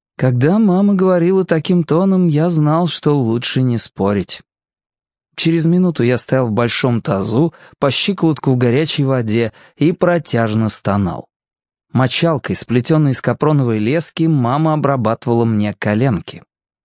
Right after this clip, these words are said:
Надо сказать, что работа ей досталась немалая.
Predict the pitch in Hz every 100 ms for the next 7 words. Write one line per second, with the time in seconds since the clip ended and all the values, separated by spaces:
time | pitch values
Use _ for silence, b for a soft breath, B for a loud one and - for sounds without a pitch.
0 | _ _ _ - 160 156 - 165 165 156
1 | - 165 160 170 165 123 113 113 120 -
2 | 147 143 - 131 127 135 170 107 85